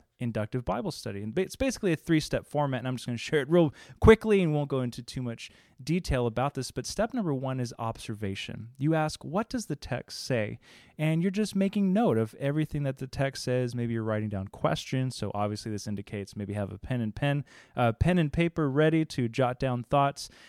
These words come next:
And so you're what, asking the question, "What does the text say?" in observation? Not, "What does my pastor say it says, or the church, or this commentary, or a YouTuber?"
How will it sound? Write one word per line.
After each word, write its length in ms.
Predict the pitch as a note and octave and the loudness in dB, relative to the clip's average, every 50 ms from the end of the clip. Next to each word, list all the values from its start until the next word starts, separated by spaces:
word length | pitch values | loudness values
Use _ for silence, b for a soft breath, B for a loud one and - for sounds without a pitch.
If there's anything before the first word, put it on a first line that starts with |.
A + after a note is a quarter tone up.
| B B B B | B B B B
And 260 | - C#3 C3 C3 A#2+ | -2 0 0 0 0
so 100 | - - C3 | 0 0 2
you're 80 | B2+ | 2
what, 300 | B2+ B2 C3 E3+ F#3 F3+ - | 0 2 2 2 2 2 2
asking 320 | D#3 D#3+ D#3+ - - F3 D#3+ | 2 2 2 2 0 -2 -4
the 80 | D3 | -6
question, 420 | - - - C#3 C3+ - - C#3 C3+ | -4 -2 -2 -2 -2 -2 -6 -8 -8
"What 380 | - A#2+ A#2 B2 C3+ D3 - - | -8 -4 0 0 0 0 0 0
does 180 | D3 C3+ - | -4 -4 -4
the 80 | - B2 | -6 -8
text 540 | - - - A#2 - - - - - - - | -8 -8 -8 -8 -8 -8 -10 -12 -12 -10 -8
say?" 280 | - G2+ F#2 F#2 G2 G#2+ - | -6 -6 -6 -6 -8 -8 -6
in 160 | A#2 A2+ G#2+ | -6 -4 -4
observation? 840 | - G#2+ G#2+ - - A2+ G#2 G#2+ A2 G2+ G2+ - - A2 G2 G2+ C3 | -4 -6 -6 -6 -8 -10 -8 -6 -6 -6 -6 -6 -8 -8 -4 0 2
Not, 240 | F3 G3 G3+ - - | 4 4 4 2 2
"What 240 | D3 D3+ D#3 D3 | 2 2 2 2
does 260 | - D3+ C#3 C#3 C3 A#2 | 2 2 2 2 2 -2
my 120 | G#2 G2 | -4 -6
pastor 400 | - - E3+ E3 G3 - G3+ F#3 | -6 -6 -4 -4 -2 -2 -4 -4
say 180 | - - E3+ D#3+ | 0 2 2 2
it 100 | D#3+ D3 | 0 0
says, 340 | - D#3+ D3+ D3+ D3+ D3 | 0 2 2 2 2 0
or 120 | D3 C3 A2 | -2 -4 -4
the 100 | G2+ G2+ | -4 -6
church, 420 | - - - G3+ G3+ G3 F3+ - | -2 2 4 4 4 4 2 -2
or 120 | - A#2 A#2 | -4 -6 -6
this 160 | A2 G#2+ - | -6 -8 -8
commentary, 640 | - - F3 F3 F3 E3+ D#3 - D#3+ D#3+ D#3+ D#3 C#3 | -4 -2 0 0 0 0 -2 -2 0 2 2 2 0
or 160 | A2+ G#2 G2+ | 0 -2 -2
a 40 | G2 | 2
YouTuber?" 600 | A2 C#3+ E3 - - E3+ E3 D3 D3+ D3 D3 | 4 2 2 4 2 2 2 2 2 0 0